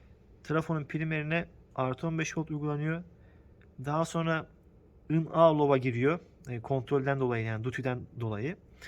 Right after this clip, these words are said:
E, ikisi de lob iken trafonun, e, primerinde sıfır volt var. Daha sonra ın B high, ın A low olunca bu sefer trafoya eksi on beş uyguluyoruz. E, trafo,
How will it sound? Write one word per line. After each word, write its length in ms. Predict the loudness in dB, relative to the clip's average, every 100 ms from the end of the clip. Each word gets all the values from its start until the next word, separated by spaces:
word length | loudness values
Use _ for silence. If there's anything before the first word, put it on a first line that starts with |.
| -20 -20 -20 -14 -10
E, 140 | -8
ikisi 260 | -8 -8 -2
de 60 |
lob 220 | 0 2
iken 320 | 0 2 0 0 -14 -20 -20 -20 -10
trafonun, 520 | -2 -2 0 -2 -4 -8
e, 180 | -6 -6
primerinde 520 | -4 -4 -2 -2 -4
sıfır 280 | -8 -8 -4
volt 260 | -2 0
var. 280 | 0 0 -4 -20 -20 -20 -20 -20 -20 -20 -8
Daha 200 | -4 -4
sonra 440 | -2 -2 0 -2 -2
ın 180 | -2 2
B 180 | 6 6
high, 260 | 6 2 2 -6 -20 -20 -6
ın 100 | -4
A 300 | 0 0 2
low 60 |
olunca 520 | 2 2 -2 -2 -2 -4
bu 20 |
sefer 300 | -6 -4 -4
trafoya 340 | -4 -4 -2
eksi 300 | -2 -6 0
on 140 | 0 2
beş 240 | -2 -6
uyguluyoruz. 520 | -10 -8 -10 -12 -16 -20 -20 -20 -20 -18 -10
E, 280 | -6 -6 -8 -6
trafo, 520 | 0 0 2 -2